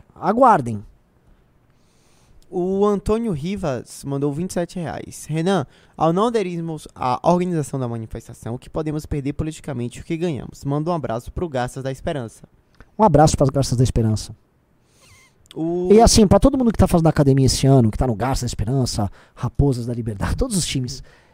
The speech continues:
Speaker 1: isso aqui hoje é uma lição, é uma lição sobre lealdade. Sa-, sacou? Nós não desrespeitamos quem está conosco. Vamos pagar o preço que for, mas é assim. Política e ser líder é sobre isso.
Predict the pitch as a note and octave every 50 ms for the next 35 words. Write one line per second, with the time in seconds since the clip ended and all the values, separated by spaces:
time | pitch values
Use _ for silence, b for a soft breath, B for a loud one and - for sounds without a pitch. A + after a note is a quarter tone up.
0 | b - G3+ - - A3 - - B3 B3+ A#3+ A#3+ B3 B3+ B3+ B3 B3 - - -
1 | F#3 D3+ C#3 A#2+ A#2 C#3+ D#3+ F3+ F#3+ F#3+ - - A3 G#3 - - G3+ G3 F#3+ G3
2 | A3+ B3+ A3+ D#3 C3 A#2 G2+ F#2+ A2 A2 A#2 - _ _ _ - - - - _
3 | _ _ _ _ _ _ _ _ _ _ _ _ _ _ _ _ _ _ - -
4 | - B2+ - B2+ - D3+ C#3 - F#3+ E3+ C3+ b b b b b b b - D#3
5 | D#3+ D#3+ C#3 E3 F3 F3+ G3 A#3 C4+ D4 C4+ G#3+ G#3 F#3 G3+ F#3+ A3+ - - -
6 | F#3 - - F#3 F#3 G3 G3+ F#3 - - - _ _ - - G3 G3 F#3+ - -
7 | G3 F3+ - - F#3 C#3 C3 B2 A#2+ - - - - _ _ - - - _ _
8 | _ _ _ _ _ _ _ _ _ _ _ _ _ _ _ _ _ - F3 G#3+
9 | G#3 - G3+ F#3 G3+ G#3 F#3+ - - C#4 C4 - - - - - - C3+ A#2 A2+
10 | - _ _ _ _ _ - C3 D3 D#3+ D#3 A3 A#3 - - - - C3+ A2+ G2+
11 | - _ _ _ _ _ _ _ _ _ _ _ _ _ _ _ - G3 F#3+ E3
12 | E3 G3 A#3 B3+ - - - - B3 A#3 G3 F3 D#3 D#3 - - G3 G3 F#3+ F3+
13 | E3+ G3 A3 G3+ A#3+ A#3+ A3+ A3+ - F#3+ G3 - - - A3 G#3+ G#3+ G3+ C#3+ C3+
14 | B2 - - - -